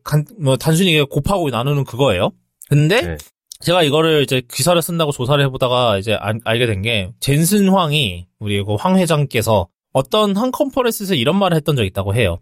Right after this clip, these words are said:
Speaker 1: 그러니까 지티, 이제 오픈 에이아이의 지피티 포 를 훈련을 시키려면 에이치 백 지피유를 팔천 대 정도를 삼 개월 동안 사용해야 된다라는 얘기를 했었대요. 어디 컨퍼런스에서.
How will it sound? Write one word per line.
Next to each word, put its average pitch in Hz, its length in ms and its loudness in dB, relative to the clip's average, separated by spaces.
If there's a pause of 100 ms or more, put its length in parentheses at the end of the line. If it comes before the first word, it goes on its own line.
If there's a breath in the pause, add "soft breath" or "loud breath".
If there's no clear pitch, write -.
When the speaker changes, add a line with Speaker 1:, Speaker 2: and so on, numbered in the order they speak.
Speaker 1:
그러니까 117 200 -2
지티, 143 360 -2 (240)
이제 120 480 2 (260)
오픈 220 360 2
에이아이의 156 480 2
지피티 185 540 -6 (120)
포 294 240 2
를 247 280 2
훈련을 220 420 0
시키려면 117 720 -2 (220)
에이치 170 420 -2
백 214 200 0
지피유를 160 1120 2
팔천 403 520 -8
대 381 100 0
정도를 208 600 2
삼 392 340 -6
개월 381 220 -4
동안 180 260 0
사용해야 156 360 0
된다라는 110 760 0
얘기를 107 380 0
했었대요. 98 540 -4
어디 95 260 -2
컨퍼런스에서. 139 720 0